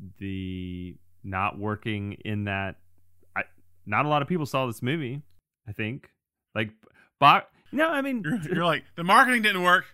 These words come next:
Speaker 1: Well, I mean, big picture, you said box office is, like, three million. It won the Oscar. Documentaries do not go out and do
Speaker 2: They're not playing
Speaker 1: big
Speaker 2: they're, they're
Speaker 1: numbers.
Speaker 2: not playing, uh, Cop Theaters in Tuscaloosa, Alabama. I'm sorry.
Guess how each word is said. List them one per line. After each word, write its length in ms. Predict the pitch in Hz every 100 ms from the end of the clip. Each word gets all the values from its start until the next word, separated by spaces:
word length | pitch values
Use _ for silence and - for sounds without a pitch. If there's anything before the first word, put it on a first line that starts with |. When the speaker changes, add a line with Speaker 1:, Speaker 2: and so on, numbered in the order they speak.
| - - _ -
Speaker 1:
Well, 260 | 311 349 359
I 80 | 214
mean, 160 | 247
big 180 | 196 254
picture, 340 | 240 302 220 160
you 160 | 160
said 220 | 175 202
box 260 | 156 156 165
office 240 | 175 160 147
is, 60 |
like, 160 | 147 131
three 240 | - 151
million. 320 | 143 156 156
It 220 | 135 135 -
won 240 | 139 175
the 120 | 160
Oscar. 580 | 131 170 190 - 127 123 - _ _ -
Documentaries 640 | 262 - 233 214 180 151
do 100 | -
not 320 | 151 147 139 117
go 240 | 131 120
out 360 | 110 107 104 -
and 180 | 113 104
do 540 | 104 107 101 95 92
Speaker 2:
They're 140 | 92 220
not 240 | 240 214
playing 320 | 214 208 196
Speaker 1:
big 100 | 180
Speaker 2:
they're, 40 | 117
they're 100 | 110
Speaker 1:
numbers. 240 | 95 92
Speaker 2:
not 220 | 180 196
playing, 440 | - 185 175 160 151
uh, 200 | 143 135
Cop 280 | 135 147 135
Theaters 400 | 139 135 123 123
in 60 | 127
Tuscaloosa, 440 | 135 127 131 131
Alabama. 640 | 123 117 117 90 92 98 -
I'm 100 | 120
sorry. 520 | - 98 85 73 110